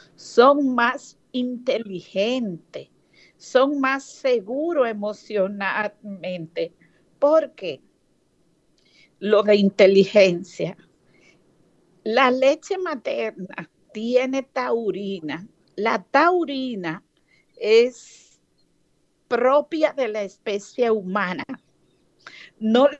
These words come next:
produce ninguna otra especie en la tierra. Y es como un alimento para el cerebro del niño. Entonces, el cerebro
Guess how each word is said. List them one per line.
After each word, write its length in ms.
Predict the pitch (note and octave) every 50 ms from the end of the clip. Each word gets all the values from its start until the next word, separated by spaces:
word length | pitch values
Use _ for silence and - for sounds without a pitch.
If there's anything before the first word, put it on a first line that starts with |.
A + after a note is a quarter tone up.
| _ -
produce 640 | E4 D#4+ C#4 B3+ G#3+ C#4 C#4 D4 D4 - - D4+ C#4
ninguna 680 | C4 B3+ A#3+ A3+ A3 G#3 B3 B3+ A#3+ B3 C4+ B3 A#3+
otra 240 | A3+ - - G#3+ G3
especie 960 | G3 - - _ _ _ _ - G3 F#3+ G#3 - - - - D#3 D3 D#3 - _ _ _ _ _ _ _ _ _
en 240 | - - G3+ G#3 G#3+
la 180 | G3 F#3+ F3+ G3+
tierra. 600 | - F#3+ F3 E3+ E3 E3+ D#3+ - D#3 D#3 D#3+ - _ _ _ _ - - - - - _ _ _ _ _ _
Y 460 | - C#4+ D4 D4+ D4 C#4 A#3+ B3+ C#4 - _ _ _ _ _ _ _ _ _ _ _ _ _ _ -
es 240 | A#3 B3+ C#4+ D4+ D4
como 460 | - - F4+ D#4+ C#4 D#4 D4+ D4 C#4+
un 300 | C#4+ D4+ D#4+ E4 D#4+ D#4
alimento 1080 | D#4+ D#4+ D#4 D4+ D#4 C#4+ B3 B3+ C4 C#4 C#4+ D4+ D4 C4 A#3+ A3 G3+ - G#3 G3+ F#3+
para 440 | G3 _ - G3 B3 - - A#3 A#3 -
el 100 | G#3+ G#3+
cerebro 840 | - - - - B3 A#3 A3 G3+ A#3 C4+ C#4+ C4 A3 G#3 D#3+ D#3+ E3+
del 300 | E3 F3 F3+ F3+ E3+ E3+ F#3+
niño. 380 | F#3 F3 E3+ F3 E3 D#3 E3 E3
Entonces, 560 | - _ - - G3 A#3 - - A3+ A3+ B3 B3 -
el 200 | - G#3+ A3+ A3+
cerebro 1080 | - - - - A3 A3 A3 G#3+ - B3 C#4+ D#4 C4 A#3 G#3+ F#3+ F3+ F3 F#3+ A3 -